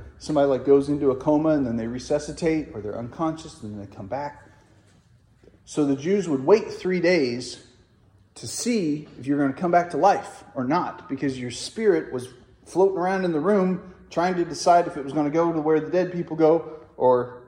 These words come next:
give you some more time. That's why when Lazarus came back from the dead, it was such a big deal, 'cause he was already dead for three days. Why they felt like they had to hurry. That's the cycle. So Peter says to all the Sanhedrin,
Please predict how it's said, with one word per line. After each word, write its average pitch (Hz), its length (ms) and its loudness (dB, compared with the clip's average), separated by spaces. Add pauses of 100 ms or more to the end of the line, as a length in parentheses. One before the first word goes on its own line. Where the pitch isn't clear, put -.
(200)
give 147 160 0
you 147 120 0
some 139 160 -6
more 131 120 -2
time. 127 300 -2 (240)
That's 143 220 -4
why 160 320 2 (460)
when 113 160 -8
Lazarus 165 460 0
came 156 180 0
back 143 240 2
from 139 100 -4
the 127 60 -4
dead, 131 220 0
it 131 80 -4
was 131 120 -14
such - 220 -14
a 123 60 -16
big 131 240 -4
deal, 139 500 2 (240)
'cause - 140 -20
he 139 100 -6
was 135 100 -6
already 135 260 -8
dead 165 260 -2
for - 120 -12
three 123 280 -10
days. - 420 -12 (680)
Why 120 120 -8
they 117 120 -8
felt - 260 0
like 139 140 -8
they 120 80 -2
had 110 100 0
to - 60 -12
hurry. - 320 -8 (640)
That's 123 220 -6
the - 60 -16
cycle. 101 320 -8 (1800)
So - 680 0 (460)
Peter 208 420 2
says 190 540 4
to 156 100 -4
all 175 680 6
the 165 100 -6
Sanhedrin, 151 800 -6